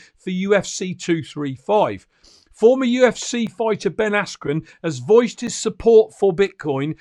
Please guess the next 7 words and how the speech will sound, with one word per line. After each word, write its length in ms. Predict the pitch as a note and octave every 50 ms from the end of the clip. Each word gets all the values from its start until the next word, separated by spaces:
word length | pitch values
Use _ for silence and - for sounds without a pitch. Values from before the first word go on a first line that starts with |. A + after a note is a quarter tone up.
| - _ _ -
by 140 | F3 E3+
changing 580 | E3+ - - G#3 G#3 G#3+ G#3 F#3+ F#3+ G#3 G3+ G3+
his 220 | G3 F#3+ F3+ -
public 520 | - - - - A#3 A3+ A#3 A#3+ A#3 G#3+ F3+
name 320 | F#3+ G3 G3 F#3+ F#3+ F#3
on 200 | F#3+ F#3+ F#3 F3+
Twitter 760 | F3 - - - - - A3+ A3 - - D#3 C#3+ D3+ F3 E3+